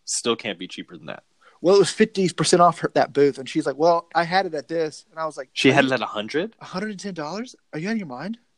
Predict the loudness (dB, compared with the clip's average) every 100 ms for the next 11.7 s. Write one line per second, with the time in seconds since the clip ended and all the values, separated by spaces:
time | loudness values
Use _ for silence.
0 | _ _ _ _ _ _ _ _ _ -12
1 | -10 -10 -12 -10 -10 -10 -10 -6 -2 0
2 | 2 2 2 2 0 -2 -6 0 2 2
3 | 2 2 2 0 -4 -4 -4 -6 -4 -2
4 | -2 -4 -4 -2 0 0 -2 -6 -4 -6
5 | -6 -6 -4 -4 -4 -6 -6 -6 -6 -6
6 | -10 -6 -6 -6 -10 _ -8 2 2 2
7 | -4 -10 -10 -8 -2 -2 -2 -4 -6 -10
8 | -12 -18 -20 _ _ -20 -6 -4 -4 0
9 | 2 2 -2 -2 -2 -2 -6 -2 -2 2
10 | 0 -2 -10 -12 _ _ _ _ -6 -6
11 | -6 0 0 2 0 -2 -6